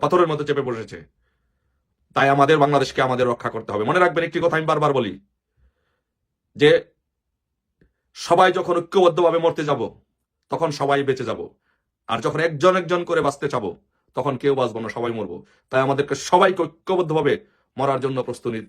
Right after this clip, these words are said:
প্রস্তুতি নিতে হবে। এই আধার কেটে যাবে ইনশাল্লাহ। পঁচাত্তরে বলেন, একাত্তরে বলেন, নব্বইয়ে বলেন,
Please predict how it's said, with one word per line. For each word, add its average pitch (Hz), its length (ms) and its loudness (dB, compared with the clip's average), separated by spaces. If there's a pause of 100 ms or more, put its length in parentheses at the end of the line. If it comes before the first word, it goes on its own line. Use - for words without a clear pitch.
প্রস্তুতি 110 340 -10
নিতে 110 180 -8
হবে। 82 200 -14 (1200)
এই 143 160 4
আধার 151 200 6
কেটে 156 260 -2
যাবে 160 160 0 (640)
ইনশাল্লাহ। 156 500 0 (340)
পঁচাত্তরে 151 440 -2
বলেন, 156 220 -2
একাত্তরে 151 460 -4
বলেন, 196 180 0 (340)
নব্বইয়ে 143 380 2
বলেন, 160 160 0